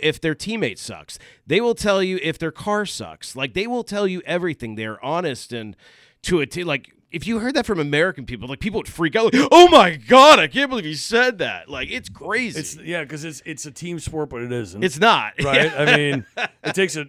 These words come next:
Speaker 2: huge number of people to make you successful,
Speaker 1: Yeah.
Speaker 2: but your biggest rival is your fucking teammate.
Speaker 1: Absolutely. You
Speaker 2: Right?
Speaker 1: lose to him, you're second.
Speaker 2: Right.
Speaker 1: Right?
Speaker 2: That,
Speaker 1: Always.
Speaker 2: and you're in the same car, so it's a direct competition between two people in the same car, right? So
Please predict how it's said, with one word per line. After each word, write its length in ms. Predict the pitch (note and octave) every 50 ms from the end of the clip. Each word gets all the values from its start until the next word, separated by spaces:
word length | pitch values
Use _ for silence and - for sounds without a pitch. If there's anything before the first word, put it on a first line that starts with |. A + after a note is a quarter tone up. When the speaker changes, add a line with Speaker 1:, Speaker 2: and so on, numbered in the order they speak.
| C#3+ -
Speaker 2:
huge 340 | - - F#3+ G#3 G#3+ F3+
number 140 | F#3 F#3+ F3
of 80 | D3+ -
people 500 | - D#3+ E3+ E3 - C#3 C#3 C3+ C3+ B2 -
to 100 | - -
make 200 | C3 C#3+ D3 C#3
you 60 | C3 A#2+
successful, 640 | - C3 A2+ - - E3 E3 F#3 D#3 B2 G2+ B2+ B2
Speaker 1:
Yeah. 40 | A#2+
Speaker 2:
but 260 | A2 C#3 C#3+ C#3+ D3
your 180 | C#3+ D3 C#3+ C#3
biggest 380 | B2 - D#3+ F3 F3 D#3 -
rival 400 | D3 C#3+ C#3+ D3 D3+ D3 C#3+ C3
is 100 | B2+ A#2
your 80 | G2+ G#2+
fucking 320 | - - C#3 B2 - A2+ -
teammate. 360 | - B2 C3 B2 A2 F#2+ F#2
Speaker 1:
Absolutely. 640 | A2 C3+ D#3 - - D#3+ F#3 A#3 B3+ B3 G#3+ F3 C3
You 180 | A2 A2+ C#4+
Speaker 2:
Right? 100 | - -
Speaker 1:
lose 120 | A3+ A3 F3
to 100 | D#3+ F#3
him, 340 | F#3 G#3+ A3+ A#3 A#3 A3 G3+
you're 100 | D#3+ D#3+
second. 460 | D3+ - A#3 A3+ A3 - F3+ C3 G2+ C#3
Speaker 2:
Right. 220 | D#3+ G3 G3 C#3+
Speaker 1:
Right? 240 | D3+ F#3 G3+ G#3+ -
Speaker 2:
That, 60 | -
Speaker 1:
Always. 340 | F3 G#3+ A3+ G#3 D#3 B2+ G2+
Speaker 2:
and 100 | D#3+ E3
you're 100 | D#3+ E3
in 60 | E3
the 60 | D#3+ D3+
same 220 | - G3+ F#3 D#3
car, 420 | - - G3+ G#3+ D3+ C#3 C#3+ D#3
so 180 | D#3 - - D3+
it's 120 | C#3+ B2
a 40 | C3
direct 520 | A#2 C#3 C#3 C3 C3 D3+ E3+ D#3+ - _ -
competition 640 | - D#3+ D3+ C#3+ - - - F3+ F#3+ E3 - D3 C#3
between 280 | C3 B2 - C#3+ C#3 B2
two 120 | - D3
people 280 | C3 B2 C#3+ C#3 - C#3
in 60 | B2+
the 60 | A#2+
same 240 | - - C#3 B2+ A#2+
car, 280 | G#2 D#3 F#3+ F#3 A#2+ G2
right? 240 | G#2+ A#2 B2+ C3+
So 320 | A#2+ - D3+ C3+ C3 A#2+